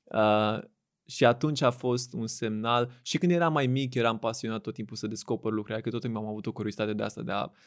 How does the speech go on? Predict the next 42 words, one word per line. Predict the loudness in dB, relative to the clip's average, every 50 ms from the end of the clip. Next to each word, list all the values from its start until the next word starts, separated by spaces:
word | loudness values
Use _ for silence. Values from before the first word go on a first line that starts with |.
| _ _ -10
vedea, | -8 -4 0 0 0 2 4 4 6 6 6 4 2 0
de | -2 -4
a | -4 -4
înțelege | -6 -8 -4 -4 0 0 0 0 0 -4
lumea | -2 -2 -2 -2 -2 -2 -2 -2 -4 -8 -8 -10
din | -8 -6 -2 0
alte | 0 0 0 -2 -2
perspective. | -4 -4 -6 -4 -8 -8 -4 -2 -2 0 2 4 2 2 2 -4 -20 -20 _ _
Și | -10 -8 -2
știu | 2 2
că | 4 4 2 0 0 -10 -16
și | -12 -12 -12
când | -8 -6 -6 -4 -2
eram, | -2 0 0 -2 -2 -6 -8 -10 -14 -16 -12
mi-am | -8 -6 -6 -6
luat | -6 -8 -8
așa | -10 -8 -6 -6 -6
o, | -6 -6 -10 _ _ _
o | -10 -10 -10
carte | -6 -4 -4 -4 -4 -4 -6
de | -6 -6
antreprenoriat, | -6 -8 -10 -10 -10 -10 -10 -8
când | -6 -6 -6
eram | -6 -6 -8 -10 -12 -8
tot | -8 -6 -6
așa, | -6 -8 -8 -12 -12 -14 -12 -8
uh, | -8 -6 -6 -8 -8 -10 -16 -20 _ _
ca, | -6 -6 -6 -6 -8 _
chiar | -6 -4 -4
înainte | -4 -6 -6 -8 -8 -6
de | -6
liceu, | -6 -6 -6 -8 -10
cred. | -6 -4 -6 -6 -6 -8 -16 -20 -20 -20 _ _ _ _ 0
Uh, | 4 4 4 6
și | 8 6
apoi | 6 8 8 8 6
a | 8
devenit | 6 6 2 2 -2 -2
treaba | 2 4 4 6 6 6
asta | 4 4 2
mai | 2 2 0 0
pronunțată | 2 2 4 4 4 2 4 4 2 4 4 2